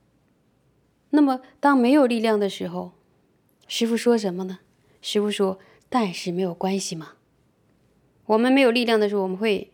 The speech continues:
说什么呢？会说，“我要退了，我要逃跑了，你来吧。”或者说，“我不管。” 很多很多时候，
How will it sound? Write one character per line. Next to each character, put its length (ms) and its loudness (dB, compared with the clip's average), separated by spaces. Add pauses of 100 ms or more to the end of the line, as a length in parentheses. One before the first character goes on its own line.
(100)
说 240 0
什 140 0
么 100 -4
呢？ 160 -8 (360)
会 120 -6
说 320 -4 (280)
，“我 100 0
要 80 4
退 240 2
了， 180 -10 (220)
我 80 -4
要 60 -4
逃 200 2
跑 180 -2
了， 240 -8 (380)
你 160 0
来 140 2
吧。” 240 -6 (120)
或 160 0
者 140 0
说 300 -2 (760)
，“我 140 0
不 120 0
管。” 280 0 (3000)
很 400 -2
多 160 2
很 160 -2
多 100 -2
时 200 -2
候， 260 -2